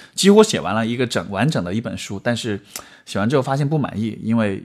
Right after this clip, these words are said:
所以又调整了一下方向，又重新再写了一遍。而且这一次也有讲到许多的，其实今天我讲这个就是说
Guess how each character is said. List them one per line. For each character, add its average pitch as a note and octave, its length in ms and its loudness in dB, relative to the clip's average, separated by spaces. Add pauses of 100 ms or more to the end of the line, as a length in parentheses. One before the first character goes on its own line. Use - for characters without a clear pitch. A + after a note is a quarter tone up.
所 - 160 -4
以 A2 100 -2
又 A2+ 120 0
调 G#2 240 -2
整 C3+ 100 -6
了 - 60 -12
一 G2 40 -10
下 G#2+ 100 -8
方 A2+ 200 -2
向， A2+ 160 -8
又 G2 80 -8
重 G#2+ 160 -4
新 B2+ 80 0
再 C#3+ 140 0
写 F#2+ 200 -6
了 E2 100 -10
一 F2+ 80 -8
遍。 A2 180 -6 (600)
而 A2+ 180 0
且 F#2 500 -2 (120)
这 D3+ 100 2
一 B2+ 80 4
次 B2+ 180 -4
也 G#2+ 80 -4
有 A2 140 2
讲 E2+ 260 -6
到 G2 260 2
许 - 220 -8
多 C3+ 180 -2
的， A2+ 180 0
其 - 160 -6
实 F3 80 -4
今 G3 120 2
天 G3+ 120 6
我 E3 80 4
讲 D#3+ 180 -6
这 F2+ 80 -6
个 F#2+ 100 -2
就 F#2 120 -6
是 - 100 -10
说 F#2+ 240 -2